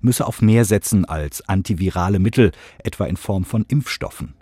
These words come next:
Wir brauchen, sagt er, eine Virologie, die ihren Blick über das hinausweitet,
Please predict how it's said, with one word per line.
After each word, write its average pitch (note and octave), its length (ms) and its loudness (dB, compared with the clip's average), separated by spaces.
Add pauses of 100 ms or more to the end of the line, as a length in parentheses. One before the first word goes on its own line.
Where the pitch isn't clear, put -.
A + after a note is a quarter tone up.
(160)
Wir D2+ 140 -8
brauchen, F2 440 -2
sagt G2+ 320 -2
er, G#2+ 280 -4 (360)
eine B2 220 4
Virologie, C3 640 4
die C3 140 -4
ihren C3+ 280 -2
Blick F2 340 -2
über F#2 220 -2
das F#2 340 -4
hinausweitet, G2 840 -2